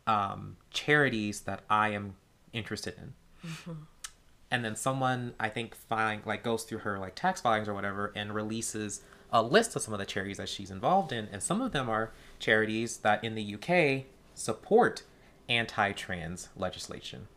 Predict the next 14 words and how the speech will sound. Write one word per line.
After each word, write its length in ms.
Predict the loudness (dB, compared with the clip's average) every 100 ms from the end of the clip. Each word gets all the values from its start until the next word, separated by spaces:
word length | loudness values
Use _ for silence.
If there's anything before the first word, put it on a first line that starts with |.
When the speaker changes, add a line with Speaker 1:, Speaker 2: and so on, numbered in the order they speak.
| -8 -2
Speaker 1:
Um, 260 | -2 -2
in 60 | -4
Speaker 2:
Mm-hmm. 40 | -4
Speaker 1:
particular, 540 | 0 0 2 0 0
one 360 | 0 -2 -2 -6 -12 -20 -6
was 160 | -4 -4
a 60 |
group 280 | -2 -2 -4 -8
that 500 | 0 4 6 4 0 -14 -20 -20 -20 -16 -2
their 160 | -2
sole 320 | 0 0 2 0
purpose 580 | -2 -2 -2 -6 -8
was 160 | -8 -8
to, 360 | -8 -8 -8